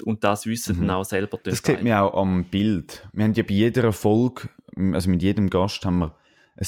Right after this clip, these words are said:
Speaker 2: Bild von dieser Person gemacht, dass wir, also dass ihr, wo das dann hört,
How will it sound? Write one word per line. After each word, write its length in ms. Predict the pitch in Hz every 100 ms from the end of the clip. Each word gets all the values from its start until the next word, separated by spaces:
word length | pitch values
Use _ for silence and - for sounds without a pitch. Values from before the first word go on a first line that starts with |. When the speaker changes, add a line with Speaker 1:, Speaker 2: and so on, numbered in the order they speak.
| -
Speaker 2:
Bild 320 | 104 127 156
von 120 | -
dieser 140 | 123 131
Person 400 | - 123 123 131
gemacht, 420 | - 113 135 -
dass 120 | 92
wir, 560 | 92 92 90 85 71 -
also 120 | 85
dass 160 | 90 58
ihr, 280 | 87 90
wo 180 | 82 82
das 240 | 82 85 -
dann 160 | 87
hört, 260 | 85 85